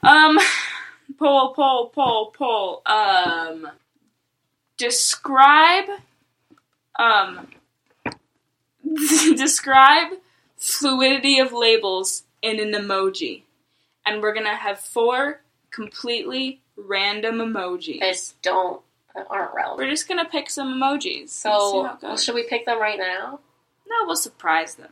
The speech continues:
Speaker 2: Okay, so we're gonna have some emojis, and you'll decide which one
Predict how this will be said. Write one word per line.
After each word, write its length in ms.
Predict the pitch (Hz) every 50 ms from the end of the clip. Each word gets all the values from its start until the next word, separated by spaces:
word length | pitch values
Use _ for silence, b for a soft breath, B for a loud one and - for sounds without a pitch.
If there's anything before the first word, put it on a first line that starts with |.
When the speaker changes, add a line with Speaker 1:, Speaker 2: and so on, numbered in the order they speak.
| - - -
Speaker 2:
Okay, 380 | - - - - 196 185 170
so 420 | - - - - 233 220 220 220 214
we're 120 | 226 233 240
gonna 140 | 269 262
have 180 | 294 269 240 240
some 160 | 233 226 208
emojis, 600 | 208 220 226 240 254 262 - 269 254 254 254 247 -
and 100 | - 196
you'll 160 | 202 214 233 247
decide 340 | 240 - 226 214 208 202
which 240 | 208 - 190 - -
one 360 | 233 226 220 214 214 214 214